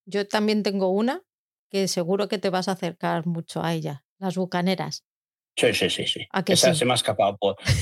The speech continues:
Speaker 2: porque he tenido mucho lío esta semana, se me ha escapado. Yo prometí que sí que iba a ver, ¿eh? Así que
Speaker 1: Es verdad, es verdad. Dijiste que ibas a ver por lo menos el primero.
Speaker 2: Sí, sí, sí.
Speaker 1: Pues, ¿qué te digo yo de Las Bucaneras? Las Bucaneras, ay, Las Bucaneras.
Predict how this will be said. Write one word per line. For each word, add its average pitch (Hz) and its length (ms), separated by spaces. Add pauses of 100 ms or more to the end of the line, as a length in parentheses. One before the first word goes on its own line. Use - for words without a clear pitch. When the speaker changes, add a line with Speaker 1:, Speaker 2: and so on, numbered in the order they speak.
Speaker 2:
porque 117 160
he 113 40
tenido 120 260
mucho 117 280
lío 117 160
esta 113 200
semana, 120 340
se 117 140
me 117 60
ha - 20
escapado. 113 560 (520)
Yo 120 120
prometí 113 400
que 123 100
sí - 100
que 120 140
iba 82 120
a 87 40
ver, 131 200
¿eh? 120 160
Así 92 220
que 85 300
Speaker 1:
Es 196 120
verdad, 269 400
es 285 60
verdad. 247 380
Dijiste 226 400
que 262 100
ibas 262 200
a 233 40
ver 214 140
por 185 120
lo 185 100
menos 175 240
el 156 80
primero. 170 500 (320)
Speaker 2:
Sí, - 80
sí, 95 160
sí. - 300 (160)
Speaker 1:
Pues, 190 1300 (360)
¿qué 247 100
te 277 140
digo 269 220
yo 254 160
de 254 60
Las 220 180
Bucaneras? 185 580
Las 185 200
Bucaneras, 202 1600 (260)
ay, 233 140
Las 214 120
Bucaneras. 175 680